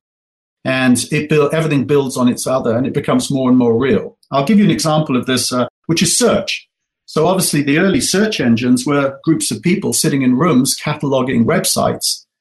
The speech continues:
and trying to figure out how to connect people who are looking for a website with, you know, their register. Alice and I, just after it went I P O, we, uh, invested in Inktomi. And Inktomi was,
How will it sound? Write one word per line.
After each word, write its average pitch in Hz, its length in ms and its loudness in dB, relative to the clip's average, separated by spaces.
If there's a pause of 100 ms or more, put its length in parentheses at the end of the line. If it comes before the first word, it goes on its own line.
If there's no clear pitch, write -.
(180)
and 123 100 -4
trying 151 180 0
to 147 80 -2
figure 143 240 0
out 135 140 0
how 139 140 0
to - 120 -6
connect 131 480 -2 (200)
people 135 340 -2
who 127 160 -2
are 117 300 0
looking 135 420 0
for 120 120 -2
a 113 100 0
website 117 520 -2
with, 127 280 -2 (520)
you 123 60 2
know, 120 100 2
their 131 160 0
register. - 560 -2 (520)
Alice 165 260 0
and 156 100 4
I, 139 160 2
just 143 240 -4
after 143 300 0
it 104 60 -6
went 127 160 2
I 123 100 2
P 147 220 -2
O, 139 120 2
we, 131 300 0
uh, 120 240 0
invested 135 420 -2
in 127 140 2
Inktomi. - 540 0 (320)
And 135 160 2
Inktomi 143 440 2
was, 131 320 -4